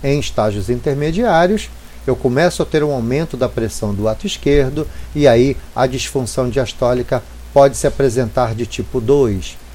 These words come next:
E aí, em estágios mais avançados, eu agora já apresento crescimento importante tanto do ato direito quanto do ato esquerdo,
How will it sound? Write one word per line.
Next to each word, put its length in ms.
E 100
aí, 320
em 80
estágios 520
mais 280
avançados, 760
eu 120
agora 280
já 120
apresento 600
crescimento 600
importante 760
tanto 240
do 180
ato 220
direito 400
quanto 260
do 60
ato 180
esquerdo, 640